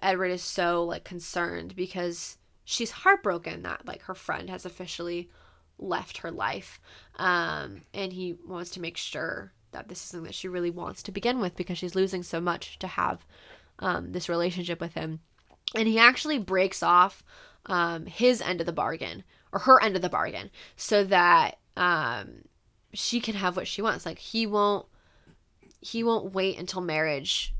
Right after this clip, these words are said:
um, just so that, like, she's not doing something just because he wants her to do it. He wants to make sure that she is marrying him for the right reasons, not just because she wants to become a vampire, not just because she wants to have sex. Um, so he's willing to get rid of all of that right this very moment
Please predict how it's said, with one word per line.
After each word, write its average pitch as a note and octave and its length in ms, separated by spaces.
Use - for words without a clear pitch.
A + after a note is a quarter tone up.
um, E3+ 560
just G3 320
so G3 160
that, E3+ 360
like, F#3+ 360
she's A3 220
not G3 160
doing G3+ 180
something F3+ 320
just E3+ 160
because E3+ 300
he - 180
wants D#3 280
her E3+ 100
to D3+ 80
do B2+ 180
it. - 120
He A3 120
wants G#3+ 160
to A3+ 60
make G3+ 100
sure F#3+ 140
that - 160
she F3 460
is F#3 140
marrying F3 260
him F3 180
for F3 120
the E3 80
right D#3 240
reasons, F#3 380
not F#3 200
just - 160
because F#3 240
she F3+ 100
wants F3 200
to F3 60
become E3+ 280
a E3 40
vampire, E3 340
not C#3+ 160
just - 160
because F3 200
she - 140
wants E3 220
to F3+ 60
have E3 120
sex. D#3+ 360
Um, F3 460
so - 120
he's G3 100
willing G#3 180
to G#3 80
get G3+ 120
rid A3+ 100
of A3+ 80
all D4 180
of C4 60
that F#3 280
right A#3+ 300
this C4 140
very D4 160
moment B3 440